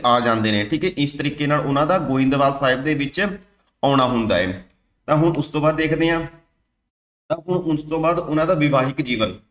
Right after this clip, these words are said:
ਤਾਂ ਜੇਕਰ ਗੱਲ ਕਰੀਏ ਜੀਵਨ ਸਾਥੀ ਦੀ,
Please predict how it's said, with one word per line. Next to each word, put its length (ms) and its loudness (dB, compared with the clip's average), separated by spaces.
ਤਾਂ 260 -4
ਜੇਕਰ 280 0
ਗੱਲ 260 4
ਕਰੀਏ 520 2
ਜੀਵਨ 400 2
ਸਾਥੀ 360 0
ਦੀ, 260 -4